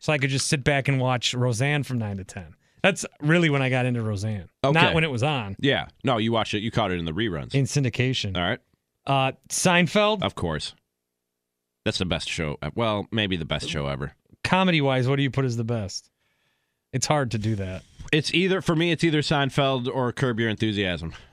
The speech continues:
Speaker 1: Okay.
Speaker 2: It's one of the two. So Larry David has the top spot in one way or another.
Speaker 1: Uh, Arrested Development, we, we
Speaker 2: Loved it.
Speaker 1: mentioned.
Speaker 2: Loved it.
Speaker 1: Big Bang Theory.
Speaker 2: No. Never got into the Big Bang Theory.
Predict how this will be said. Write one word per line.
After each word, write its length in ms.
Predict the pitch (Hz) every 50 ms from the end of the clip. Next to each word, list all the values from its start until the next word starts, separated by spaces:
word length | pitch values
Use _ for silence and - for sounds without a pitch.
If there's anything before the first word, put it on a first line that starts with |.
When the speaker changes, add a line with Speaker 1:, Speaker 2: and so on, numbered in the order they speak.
| _ _ _ - -
Speaker 1:
Okay. 240 | 120 - 113 104 104 -
Speaker 2:
It's 160 | - 110 -
one 140 | 131 131 123
of 40 | 113
the 60 | 110
two. 300 | - - 123 107 90 80 - - _ _
So 280 | - - 113 104 101 98
Larry 260 | 104 120 123 117 104
David 440 | 104 107 107 95 101 92 82 78 85
has 300 | 92 104 101 101 85 -
the 80 | 98
top 240 | - - 95 90 87
spot 360 | - - - 98 90 82 78 - -
in 120 | 98 95
one 160 | 95 95 92
way 120 | 92 90 85
or 100 | 85 85
another. 320 | 85 82 82 82 82 82 - _ _ _ _ _ _ - -
Speaker 1:
Uh, 120 | 139 139
Arrested 320 | 135 135 143 170 156 - 160
Development, 500 | 151 143 135 147 151 165 165 160 165 - -
we, 60 | 160
we 100 | 156 -
Speaker 2:
Loved 200 | 104 110 143 151
it. 20 | 156
Speaker 1:
mentioned. 420 | 156 151 - - 156 156 151 135 - - -
Speaker 2:
Loved 340 | 98 101 98 98 104 82 80
it. 160 | 82 - _ _ _ - - _ _ _ _ _ _ _
Speaker 1:
Big 160 | - 175 160 131
Bang 280 | 151 160 160 160 131
Theory. 420 | - 123 127 113 104 95 90 - _ _ _ -
Speaker 2:
No. 460 | - 120 131 147 180 220 202 110 87 82 - _ _ _ _ -
Never 200 | 131 147 165 180
got 160 | 180 190 190
into 220 | 196 185 - 151
the 60 | 135 117
Big 180 | 117 107 95
Bang 220 | 87 98 90 87 85
Theory. 320 | - 104 90 85 78 -